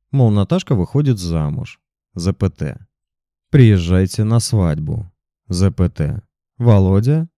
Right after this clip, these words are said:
вас довезет. Т Ч К». Выяснилось, что телеграмму они получили, но приняли за чью-то дурацкую шутку.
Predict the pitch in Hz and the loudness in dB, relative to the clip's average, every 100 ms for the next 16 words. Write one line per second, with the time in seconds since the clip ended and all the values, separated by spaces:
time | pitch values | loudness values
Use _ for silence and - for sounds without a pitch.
0 | - 95 104 98 95 104 113 92 80 - | -8 0 4 4 2 2 2 2 -2 -6
1 | - _ _ _ _ _ 101 104 120 110 | -10 _ _ _ _ _ -2 0 -2 -4
2 | - 73 - _ _ _ _ _ _ _ | -6 -10 -12 _ _ _ _ _ _ _
3 | 101 110 95 - 92 101 - _ _ _ | 2 4 4 0 -4 -4 -6 _ _ _
4 | - 110 95 92 92 120 120 123 127 131 | -2 0 2 2 4 4 4 2 2 0
5 | 135 135 - 90 71 104 - _ _ _ | 0 -2 -2 -2 -2 -6 -10 _ _ _
6 | 92 98 127 185 180 120 95 98 123 139 | -2 2 4 2 2 4 4 4 2 2
7 | 139 - 85 82 120 117 85 78 - 90 | 0 0 -4 -2 0 2 2 -2 -4 -4
8 | 87 - 90 80 - 104 | -2 -4 -4 -6 -10 -16